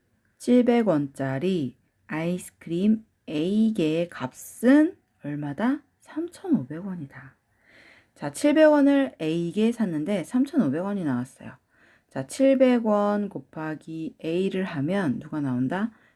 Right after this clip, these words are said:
삼천오백 원이 나온다. 칠백 곱하기 A는 어떻게 쓰죠? 줄여서? 칠백 A는 삼천오백이다.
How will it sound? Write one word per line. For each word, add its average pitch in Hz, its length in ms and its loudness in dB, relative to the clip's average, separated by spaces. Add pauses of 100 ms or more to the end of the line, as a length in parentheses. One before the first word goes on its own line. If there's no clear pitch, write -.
(100)
삼천오백 208 800 0
원이 151 220 -4
나온다. 117 480 -8 (640)
칠백 320 380 4
곱하기 254 440 2
A는 156 520 2
어떻게 139 320 -2
쓰죠? 151 300 -6
줄여서? 147 540 -6 (600)
칠백 170 960 -2 (440)
A는 151 1000 0 (420)
삼천오백이다. 208 2500 -2